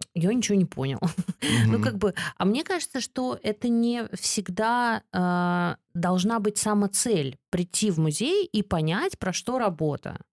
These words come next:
Speaker 2: Мгм. А, я вот вспоминал чуть раньше Ханса Тисса Лемона,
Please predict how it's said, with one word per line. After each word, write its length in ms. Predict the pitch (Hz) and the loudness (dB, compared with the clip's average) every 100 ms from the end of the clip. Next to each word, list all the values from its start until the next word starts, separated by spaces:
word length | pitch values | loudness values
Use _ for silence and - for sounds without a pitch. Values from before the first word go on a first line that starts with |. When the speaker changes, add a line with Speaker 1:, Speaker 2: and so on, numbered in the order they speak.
| - | -2
Speaker 2:
Мгм. 440 | 107 107 101 110 _ _ _ _ _ _ _ _ - | 2 4 2 -4 _ _ _ _ _ _ _ _ -12
А, 420 | 87 101 98 95 - _ _ _ - | -4 0 2 0 -4 _ _ _ -2
я 160 | 104 | 0
вот 100 | 95 | 0
вспоминал 540 | - - 98 107 110 - | -4 0 2 2 0 -2
чуть 220 | - - | -6 -2
раньше 580 | 101 98 - 98 90 80 - | 0 0 0 0 -2 -4 -6
Ханса 280 | 120 143 139 | -4 -2 -2
Тисса 320 | - 82 - | -4 -4 0
Лемона, 520 | 98 92 85 82 80 | 0 2 0 0 -4